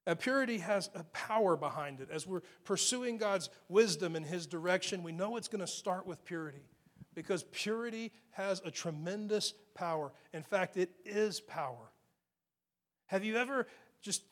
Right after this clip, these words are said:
thought it interesting that our celebration of the power of God, I mean, that Jesus would tell the disciples to wait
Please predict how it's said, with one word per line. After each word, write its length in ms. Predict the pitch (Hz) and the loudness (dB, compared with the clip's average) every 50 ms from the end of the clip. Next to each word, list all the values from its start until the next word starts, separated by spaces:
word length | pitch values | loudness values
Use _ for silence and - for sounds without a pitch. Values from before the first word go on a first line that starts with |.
| _ - | _ 2
thought 180 | 214 208 233 233 | 6 8 8 8
it 100 | 214 220 - | 6 2 0
interesting 680 | 190 202 220 202 - 190 165 - - - 151 135 135 127 | -2 0 0 0 -2 -6 -6 -8 -8 -10 -12 -16 -14 -12
that 140 | 131 151 147 | -10 -8 -6
our 160 | 156 160 160 | -4 -4 0
celebration 800 | - - - 214 214 226 220 185 196 202 202 202 196 - 190 170 | 0 2 4 4 4 4 2 0 0 0 0 0 -2 -2 -4 -6
of 160 | 165 156 143 | -6 -6 -6
the 80 | 151 165 | -6 -8
power 540 | - - - 190 196 208 214 196 180 165 156 | -6 -2 2 8 10 10 10 10 8 6 2
of 120 | 151 139 | 0 0
God, 340 | 135 160 143 135 127 123 131 | -2 -2 -2 -2 -2 -4 -8
I 40 | 135 | -8
mean, 200 | 143 151 147 135 - - - - _ - | -8 -8 -8 -10 -12 -18 -20 -20 _ -8
that 160 | 180 175 151 | -6 -4 -2
Jesus 480 | 147 190 214 226 202 226 208 - - - | 0 0 0 0 0 -2 -2 -4 -2 -2
would 140 | 190 175 | -4 0
tell 180 | - - 202 214 | 2 4 4 4
the 100 | 208 208 | 4 2
disciples 720 | 190 196 185 - - 214 190 196 190 - 175 165 143 - - | -2 -2 0 2 2 2 4 2 2 0 -2 -6 -6 -6 -6
to 120 | - 180 | -6 -6
wait 640 | 165 151 139 135 139 180 202 208 196 160 - - - | -6 -6 -6 2 6 8 8 8 6 2 -2 -12 -20